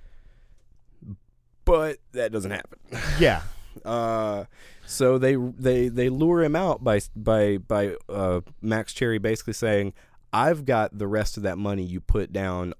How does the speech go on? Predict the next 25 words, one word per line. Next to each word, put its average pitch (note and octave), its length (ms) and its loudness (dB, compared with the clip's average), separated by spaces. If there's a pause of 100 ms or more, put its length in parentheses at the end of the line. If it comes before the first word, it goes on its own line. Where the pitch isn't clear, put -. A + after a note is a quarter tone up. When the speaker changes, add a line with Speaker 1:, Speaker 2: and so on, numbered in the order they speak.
Speaker 1:
on F#2+ 320 -2
Jackie. G2+ 720 -4 (320)
Speaker 2:
Mm-hmm. A2 200 -8
Speaker 1:
You G2+ 100 0
need G#2+ 160 0
to G#2 80 -2
come G2+ 240 -2
pick - 260 0
it F2+ 80 -2
up." A#2 320 0 (1160)
Speaker 2:
By D3+ 240 4
the D3 100 2
way, D3+ 340 6
Jackie's D#3 800 0 (840)
at D#3 240 4
my A#2+ 220 2
Bell A2 240 2
Bondsman, A2+ 680 -2
Speaker 1:
Yeah. B2+ 160 2
Speaker 2:
and F#2 80 2
she F#3+ 360 0
wants D3+ 340 -2
to C3 100 -2
give A2+ 300 -4
you G#2+ 340 -8